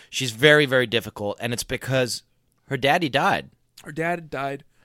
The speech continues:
Speaker 2: Her mom abandoned her.
Speaker 1: Yeah. Her brother is taken away.
Speaker 2: Mm-hmm.
Speaker 1: Her dog ran away.
Speaker 2: God, it all feels very familiar to me right now.
Speaker 1: Your dog might run away.
Speaker 2: My faithful companion might run away.
Speaker 1: Yep. Fair. Uh, but in the end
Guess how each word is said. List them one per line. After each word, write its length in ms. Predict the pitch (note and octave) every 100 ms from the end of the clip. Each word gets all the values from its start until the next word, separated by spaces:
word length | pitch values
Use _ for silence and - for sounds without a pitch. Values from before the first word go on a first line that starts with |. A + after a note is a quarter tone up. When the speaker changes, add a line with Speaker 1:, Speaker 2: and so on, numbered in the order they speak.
| -
Speaker 2:
Her 100 | C#3+
mom 400 | C#3 C#3+ D#3 E3
abandoned 560 | C#3 B2+ B2+ B2+ B2
her. 300 | A#2+ G#2+ G2+ - _ _ _
Speaker 1:
Yeah. 260 | - B2 - _ _ _ -
Her 120 | A#2
brother 400 | G2+ B2 C#3+ E3+
is 140 | C#3+ -
taken 280 | A#2 G#2 G2
away. 400 | F2+ D2+ E2+ G#2+ _ -
Speaker 2:
Mm-hmm. 260 | C3 B2+
Speaker 1:
Her 100 | B2+
dog 420 | A2+ D#3 G3 C#3
ran 240 | D#2+ A#2 D#3+
away. 440 | E2 C#2+ C2+ G2+ _ _
Speaker 2:
God, 160 | D3 D3+
it 60 | C3+
all 120 | C#3
feels 320 | - C3 A#2+
very 180 | B2 C3+
familiar 380 | C#3 C#3+ D3+ A2+
to 80 | B2+
me 100 | F#2+
right 220 | F2 F3
now. 220 | D#3+ C#3+ _ - -
Speaker 1:
Your 100 | -
dog 300 | B2 A2+ B2 A#2
might 260 | A2 A#2+
run 220 | C3 A#2
away. 320 | A#2+ G#2+ A2+ D3
Speaker 2:
My 100 | A#2
faithful 480 | - B2+ C3 - A#2+
companion 460 | A#2+ A#2+ B2+ C#3
might 140 | C#3 B2+
run 160 | C#3
away. 380 | C#3 C#3+ C#3+ D#3
Speaker 1:
Yep. 240 | G2+ C3 - - G2+ - _
Fair. 380 | - A2+ F#2 - _ - - -
Uh, 220 | C3 C3
but 120 | B2+ D#3
in 80 |
the 140 | F3 F#3
end 420 | G3 F3+ E3+ -